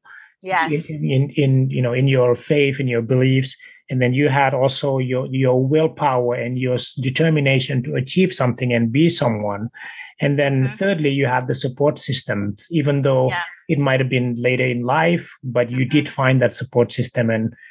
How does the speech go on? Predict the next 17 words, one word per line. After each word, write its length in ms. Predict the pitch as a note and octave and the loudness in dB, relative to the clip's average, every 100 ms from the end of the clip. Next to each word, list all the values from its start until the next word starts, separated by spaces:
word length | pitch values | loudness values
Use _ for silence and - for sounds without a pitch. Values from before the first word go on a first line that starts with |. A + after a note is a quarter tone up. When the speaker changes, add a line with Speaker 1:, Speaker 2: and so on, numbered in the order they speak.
| _ | _
Speaker 2:
when 160 | - A#2 | -2 2
you 80 | C3 | 2
put 180 | C3+ C3 | 2 4
all 140 | B2+ | 4
of 100 | B2 | 2
those 220 | B2 B2 | 2 0
together, 340 | - C3+ D3+ A#2+ | 0 0 2 0
things 400 | - B2+ A#2+ - - - | 0 -2 -2 -4 -8 -10
seem 380 | - - D3 C#3 | -4 0 2 2
to 100 | C3+ | 2
have 280 | A2+ A#2 A2 | 2 2 0
at 120 | B2 | -2
least 520 | - A#2+ - - - _ | 0 0 0 -2 -6 _
fa-, 480 | - - - D3+ - | -20 -18 -2 -2 -2
fallen 420 | C#3+ - C3+ B2+ | -2 2 4 4
into 260 | B2 A#2+ B2+ | 2 0 0
place. 500 | B2 A#2+ A2+ A#2 - | 0 0 2 0 -4